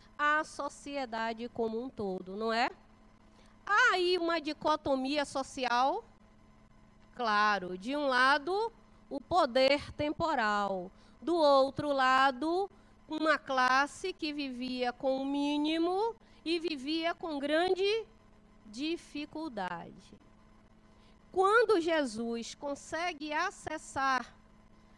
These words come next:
a esta nata da sociedade sofrida, ele precisava trazer para estas pessoas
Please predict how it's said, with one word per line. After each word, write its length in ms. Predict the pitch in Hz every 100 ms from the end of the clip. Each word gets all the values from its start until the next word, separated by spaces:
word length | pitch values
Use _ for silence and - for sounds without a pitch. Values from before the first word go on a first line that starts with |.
| - -
a 240 | 285 285
esta 720 | 254 254 233 - - 190 165 165 - - - - - - -
nata 580 | 220 262 320 330 - 285
da 160 | 269 269
sociedade 840 | - 254 - 254 226 220 226 226
sofrida, 920 | - 220 - - 233 330 277 214 196 190 - -
ele 240 | 330 359 392
precisava 1080 | - 415 - 294 240 254 233 240 254 294 330 -
trazer 760 | 349 311 285 254 320 349 349
para 380 | - 302 294 269
estas 440 | 277 285 - 262 -
pessoas 840 | 240 220 - 226 233 254 285 -